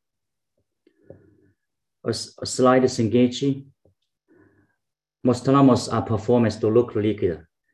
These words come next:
que foi de um vírgula três bilhão no período, um alto de trinta e quatro vírgula cinco por cento em relação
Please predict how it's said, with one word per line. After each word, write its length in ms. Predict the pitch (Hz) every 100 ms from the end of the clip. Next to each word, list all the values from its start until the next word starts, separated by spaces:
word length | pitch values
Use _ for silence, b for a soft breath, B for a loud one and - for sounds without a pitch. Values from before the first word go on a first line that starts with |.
| _ _ _ _
que 220 | - 107
foi 400 | 101 110 113 110
de 300 | 107 107 104
um 240 | 98 120 107
vírgula 300 | 117 107 101
três 460 | - 107 92 -
bilhão 580 | 87 107 101 101 87 82
no 140 | 92 95
período, 600 | 98 95 95 92 80 -
um 240 | 98 101 101
alto 380 | 101 104 104 92
de 220 | 95 90
trinta 380 | - 101 104 95
e 40 |
quatro 380 | - 101 98 87
vírgula 340 | 98 98 95
cinco 640 | 87 - 113 113 - 92 -
por 140 | 95
cento 400 | 87 - 95 92
em 140 | 90 92
relação 640 | 92 87 - 101 92 82